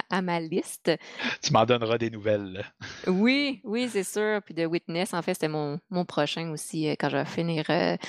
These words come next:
Speaker 1: Braid, Braid.
Speaker 2: Qui, ça devrait pas être trop long. Ça devrait être, euh, c'est, c'est une expérience assez courte, Braid. Ça,
Speaker 1: Oui, ben, c'est ça que j'apprécie. J'aime bien les, les petits jeux, euh, qui apportent un, une grande réflexion aussi. Tu sais,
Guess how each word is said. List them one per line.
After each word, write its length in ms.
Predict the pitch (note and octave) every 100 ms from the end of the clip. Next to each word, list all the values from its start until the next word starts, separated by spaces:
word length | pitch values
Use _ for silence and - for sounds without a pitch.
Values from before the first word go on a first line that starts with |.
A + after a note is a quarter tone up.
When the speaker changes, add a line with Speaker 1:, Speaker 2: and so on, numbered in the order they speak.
| - - -
Speaker 1:
Braid, 360 | D3+ D#3+ E3+ - A#3+ -
Braid. 400 | D#3 D#3 G3 A#3+ A3+ _ - A3+ B3
Speaker 2:
Qui, 320 | D#3 A#2+ B2
ça 120 | -
devrait 220 | G3 G#3
pas 120 | - E4+
être 100 | -
trop 160 | G#3
long. 140 | E3+ D#3
Ça 100 | - B2
devrait 80 |
être, 80 | C3
euh, 160 | C3 A#2+
c'est, 320 | - A#2 A#2 A2+
c'est 120 | C3
une 60 |
expérience 320 | B2 - F#3+ F#3+
assez 160 | -
courte, 220 | B2+ C3 -
Braid. 420 | F#2 C#2 - C#2+ - -
Ça, 160 | - A2 - - - -
Speaker 1:
Oui, 180 | G#3+ D4 B4+
ben, 100 | B3
c'est 120 | A3
ça 100 | A4 -
que 60 | B3+
j'apprécie. 540 | G3+ - G3+ - E4
J'aime 160 | C#4+ G3+
bien 140 | A#3+
les, 180 | E4 G3+
les 160 | F3+ F3+
petits 300 | - G3+ F3+
jeux, 400 | F#3+ A#3+ B3+ A3+
euh, 640 | F3 E3+ E3 D#3+ D#3+ D#3
qui 80 | -
apportent 300 | F3+ G3+ G3+
un, 320 | G#3 D#3+ D#3
une 180 | - F#3
grande 300 | F#3 F#3 G3
réflexion 840 | F#3+ F#3+ - F#3 F3+ - G3 A#3+ F4+
aussi. 340 | C4 - D4+ F4
Tu 80 |
sais, 80 | C4